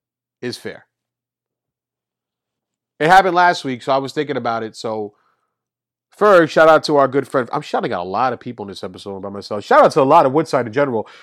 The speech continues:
But I'm giving you examples nonetheless so you guys could know what I've been through in my experience. And this is how you could, you know, better to understand what I'm talking about. And I'm sure you could all relate to it. So Ferg had, um, he needed a quarterback, needed some quarterback help because Russell Wilson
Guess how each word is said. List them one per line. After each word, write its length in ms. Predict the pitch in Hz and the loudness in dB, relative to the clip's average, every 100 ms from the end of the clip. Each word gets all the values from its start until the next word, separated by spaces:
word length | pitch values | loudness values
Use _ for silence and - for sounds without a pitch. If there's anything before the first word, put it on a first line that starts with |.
| _ | _
But 140 | 220 226 | 2 2
I'm 80 | |
giving 220 | 220 254 240 | 0 -4 -2
you 80 | |
examples 440 | 226 156 214 180 160 | -2 0 0 0 -2
nonetheless 380 | 165 160 160 - | -2 0 0 -2
so 80 | |
you 100 | 143 | -6
guys 300 | 143 143 143 | -2 0 -2
could 160 | - 131 | -6 -6
know 180 | 131 127 | -2 -2
what 180 | 123 135 | -2 0
I've 220 | 175 165 | 0 0
been 160 | 143 | -4
through 160 | 120 120 | -4 -8
in 60 | 113 | -4
my 160 | 117 | -6
experience. 580 | 107 - 113 110 110 104 | -6 -8 -6 -6 -8 -10
And 100 | 113 | -10
this 120 | 110 | -10
is 80 | 117 | -4
how 100 | 123 | -2
you 140 | 120 | -4
could, 140 | 107 104 | -10 -14
you 80 | 139 | -10
know, 120 | 110 | -10
better 220 | 98 127 | -8 -8
to 100 | 120 | -6
understand 380 | 120 113 131 127 | -10 -10 -10 -6
what 100 | 117 | -6
I'm 100 | 107 | -6
talking 320 | - - 123 | -4 -4 -4
about. 300 | 110 107 104 | -8 -6 -6
And 240 | 98 110 107 | -8 -14 -14
I'm 80 | 107 | -14
sure 240 | - 135 | -8 -8
you 100 | 127 | -8
could 120 | - | -8
all 100 | 110 | -8
relate 280 | 104 127 135 | -6 -6 -8
to 100 | 113 | -8
it. 80 | 104 - - _ _ | -12 -14 -20 _ _
So 220 | - 151 135 | -6 -4 -4
Ferg 560 | - 226 262 190 139 _ _ _ _ _ _ _ _ _ _ _ _ _ _ - | -2 2 4 2 -2 _ _ _ _ _ _ _ _ _ _ _ _ _ _ -6
had, 280 | 147 151 | -2 0
um, 480 | 147 131 123 110 104 _ _ _ _ _ _ _ _ | 0 -2 -4 -10 -18 _ _ _ _ _ _ _ _
he 260 | 147 156 147 | -12 -10 -8
needed 240 | 151 165 | -4 -2
a 60 | 151 | -2
quarterback, 500 | - 165 147 127 127 | 0 0 2 0 -2
needed 180 | 135 143 | -6 -8
some 120 | 135 | -4
quarterback 440 | 151 143 117 104 | -2 0 -2 -4
help 160 | 110 101 | -6 -8
because 240 | 101 107 | -6 -8
Russell 380 | 107 131 - 123 | -4 -4 -4 -8
Wilson 480 | 120 123 - 107 | -4 -6 -6 -12